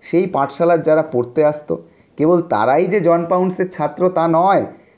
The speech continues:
যারা নিজেদের অর্থ দিয়ে, দেহের শক্তি দিয়ে, একাগ্র মন দিয়ে অসহায় গরিব শিশুদের শিক্ষা ও উন্নতির চেষ্টা করেছেন, তারা অনেকেই গর্বের সঙ্গে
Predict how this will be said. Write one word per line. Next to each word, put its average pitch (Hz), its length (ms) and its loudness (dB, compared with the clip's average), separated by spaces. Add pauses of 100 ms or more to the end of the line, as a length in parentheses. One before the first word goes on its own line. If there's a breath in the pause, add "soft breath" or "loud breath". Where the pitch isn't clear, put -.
(100)
যারা 131 280 2
নিজেদের 160 640 0
অর্থ - 380 -2
দিয়ে, 131 380 2
দেহের 120 260 -2
শক্তি 165 520 -4
দিয়ে, 123 300 0
একাগ্র 143 400 0
মন 160 460 2
দিয়ে 147 320 0 (260 loud breath)
অসহায় 160 420 -2
গরিব 131 280 0
শিশুদের 147 360 -6
শিক্ষা 131 500 -4
ও 131 100 2
উন্নতির 127 360 -2
চেষ্টা 135 320 -6
করেছেন, 123 480 -2 (600 soft breath)
তারা 107 360 0
অনেকেই 120 520 0
গর্বের 143 340 2
সঙ্গে 135 480 -4